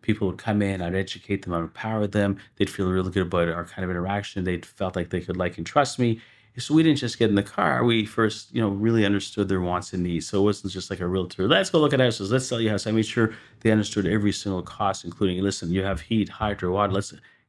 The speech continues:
guesstimate or estimate that. You have phone and cable." So they knew exactly the monthly cash outlay all in, right? And so, you know, we took pride in making sure they're well educated, and that, I think, is how we grew our business with a first buyer, first-time buyer segment.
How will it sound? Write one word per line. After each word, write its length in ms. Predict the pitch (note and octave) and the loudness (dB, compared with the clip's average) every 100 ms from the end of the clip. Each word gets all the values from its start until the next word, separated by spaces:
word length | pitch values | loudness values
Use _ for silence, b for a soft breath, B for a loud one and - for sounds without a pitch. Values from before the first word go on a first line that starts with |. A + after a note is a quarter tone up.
| _ | _
guesstimate 520 | - G#2+ - G2 F#2+ E2+ | 0 0 0 0 0 2
or 80 | |
estimate 440 | G#2+ - G#2 F#2+ - | 0 0 -2 -4 -2
that. 240 | F#2 F2 | -2 -2
You 80 | F#2 | -2
have 120 | F#2 | -4
phone 260 | - G#2+ G2+ | -2 2 2
and 80 | F2+ | 0
cable." 280 | A2 G2 | -2 -2
So 160 | F#2 - | -2 0
they 140 | G#2+ | 2
knew 140 | G#2+ G#2+ | 4 4
exactly 580 | F#2+ E2+ A2 A2 G#2+ F#2+ | 2 -4 -4 -2 0 0
the 80 | |
monthly 360 | F#2+ F#2 F2+ G2+ | 0 -2 -4 -8
cash 360 | - G2+ - D#3+ | -8 -10 -4 -2
outlay 420 | D#3 G#2+ G#2 G2+ B B B _ | -2 2 2 2 B B B _
all 260 | G#2+ A2 G2 | 2 2 2
in, 140 | E2 D2+ | -2 -6
right? 240 | F#2+ G2 F#2+ | -4 -2 0
And 180 | A2 | 0
so, 300 | G#2+ C#3 C3 B B - | 0 0 0 B B 2
you 80 | |
know, 80 | E3+ | 4
we 120 | C#3 | 4
took 440 | C#3+ - C3 - - | 0 -2 -2 -4 -16
pride 440 | - A#2 A#2 A2 | -2 2 2 2
in 120 | A2+ | 4
making 240 | A2 G#2 G2+ | 4 2 -2
sure 260 | - G#2 | -2 0
they're 160 | G2+ G2 | 2 2
well 180 | F#2 F#2 | 2 2
educated, 540 | G2 G2+ - G2+ G#2+ | -2 -6 -4 -2 0
and 220 | G#2+ A2+ | 2 4
that, 200 | A2 G#2 B B B | 4 2 B B B
I 80 | F#2 | -8
think, 240 | - G2 | -2 -4
is 160 | - - _ | -4 -20 _
how 80 | G2 | -2
we 120 | F#2 | -2
grew 180 | F2 F#2 | 0 0
our 40 | |
business 360 | A#2 B2 A#2 - b b | 2 2 2 -4 b b
with 160 | B2 A2 | 4 4
a 40 | |
first 380 | - A2+ G2+ - | 2 -2 -2 0
buyer, 360 | F#2+ F#2 F#2 - | 2 2 0 -6
first-time 380 | - G#2 G2+ | -8 -6 -4
buyer 200 | F#2 F2 | -2 -2
segment. 420 | E2+ E2 - - | -4 -10 -14 -20